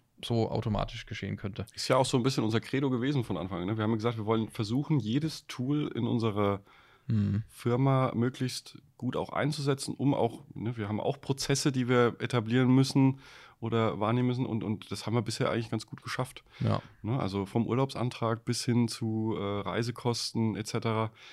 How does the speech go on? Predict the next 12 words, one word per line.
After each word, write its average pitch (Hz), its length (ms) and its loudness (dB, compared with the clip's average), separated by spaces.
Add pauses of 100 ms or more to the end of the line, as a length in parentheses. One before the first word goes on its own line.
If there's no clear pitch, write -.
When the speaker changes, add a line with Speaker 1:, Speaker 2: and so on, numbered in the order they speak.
Speaker 1:
Ja. 110 180 0 (180)
Speaker 2:
Ähm, 104 520 0
das 95 160 -8
ist 101 120 -6
ein 107 60 -2
durchgängiges, 107 1300 -4 (360)
Speaker 1:
Ja. 117 160 2 (420)
Speaker 2:
äh, 101 340 -6
Kundenbeispiel 107 520 4
bei 95 100 2
uns, 95 220 0
ne? 117 80 2